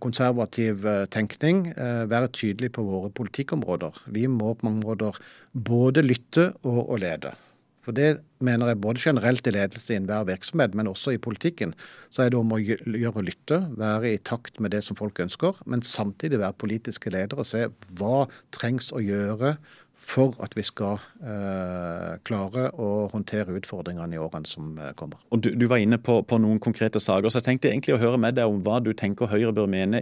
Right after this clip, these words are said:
Speaker 2: i, i noen konkrete saker som har vært oppe i debatten, og hvor det har vært litt ulike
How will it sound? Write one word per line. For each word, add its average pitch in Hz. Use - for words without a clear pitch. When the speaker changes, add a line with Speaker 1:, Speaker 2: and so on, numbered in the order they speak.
Speaker 2:
i, 104
i 151
noen 127
konkrete 123
saker 101
som 117
har 127
vært 117
oppe -
i 117
debatten, 123
og 160
hvor 127
det 123
har 131
vært 127
litt 120
ulike 113